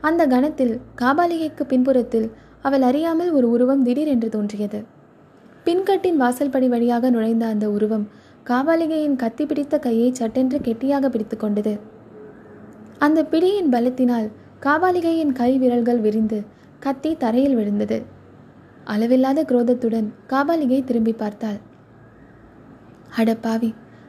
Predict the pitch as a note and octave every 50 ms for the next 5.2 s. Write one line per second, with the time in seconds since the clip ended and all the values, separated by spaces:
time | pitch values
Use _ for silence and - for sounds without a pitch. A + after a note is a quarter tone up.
0 | - - A#3 G#3+ A3 B3+ C#4+ C4+ - B3 A#3+ A#3+ A#3 A3+ - A#3 A#3 A3 G#3+ A3
1 | B3 B3 B3 B3 - G#3+ G#3 G#3+ A3 B3 B3+ B3+ - - - - - - - A3+
2 | A3+ A3 G#3 G#3 G#3+ G#3 G3+ G#3 - - - - - - - - - - - -
3 | - - - - G#3 - - F4 E4+ D#4 C4+ A#3 A3 C4+ C#4 - E4+ D#4+ D4+ D4
4 | D4+ D4+ D4 E4 C#4+ C4 B3+ B3+ C#4 C#4+ D4 C#4 C4+ C#4+ C#4 C#4 A#3 A3 G#3+ G#3+
5 | A3+ A3+ G#3 G#3